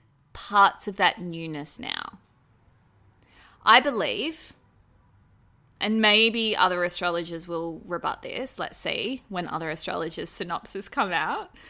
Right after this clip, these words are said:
but I believe that this new moon is all about healing. Yeah, it has been a wild couple of months with the lunar node shifting.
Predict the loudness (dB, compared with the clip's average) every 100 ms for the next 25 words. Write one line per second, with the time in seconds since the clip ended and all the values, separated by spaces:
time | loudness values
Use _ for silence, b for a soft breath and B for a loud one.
0 | B B B _ 4 4 8 12 12 10
1 | 4 2 2 0 -6 -6 -8 -6 -6 -6
2 | -4 -4 -2 -2 -2 -4 -10 -12 -12 -16
3 | -18 -20 _ _ _ _ _ _ _ _
4 | -6 -4 0 0 2 2 2 0 -4 0
5 | 4 4 2 -4 -6 -6 -6 -8 -10 -14
6 | -14 -16 -20 _ -10 -6 -4 -4 -6 -8
7 | -8 -8 -8 -8 -6 -8 -8